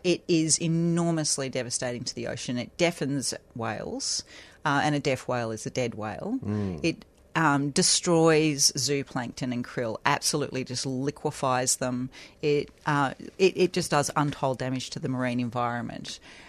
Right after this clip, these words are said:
Speaker 1: And the industry themselves acknowledge that it's profoundly damaging. So they have a bunch of steps that they propose to put in place to mitigate the damage.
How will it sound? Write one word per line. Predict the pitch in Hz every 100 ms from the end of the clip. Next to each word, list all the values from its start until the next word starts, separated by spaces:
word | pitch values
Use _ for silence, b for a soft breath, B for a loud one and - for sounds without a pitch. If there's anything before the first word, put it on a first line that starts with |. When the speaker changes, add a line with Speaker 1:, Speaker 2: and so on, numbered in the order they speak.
| B
Speaker 1:
And | 160 156 160
the | 160 180
industry | 190 - 165
themselves | 143 139 151 135 139
acknowledge | 139 147 143 143 143 131 -
that | 135
it's | 127 -
profoundly | - - 139 131 123
damaging. | 123 117 113 - - 123
So | - 135
they | 135
have | 147 151
a |
bunch | 147 135 139
of | 123
steps | - 135 - -
that | 139
they | - 135 135 127
propose | - 147 - 123 127 -
to | - 143
put | -
in | 143 135
place | - 131 131
to | - 143
mitigate | 147 156 165 151 139
the | -
damage. | 160 147 180 285 - -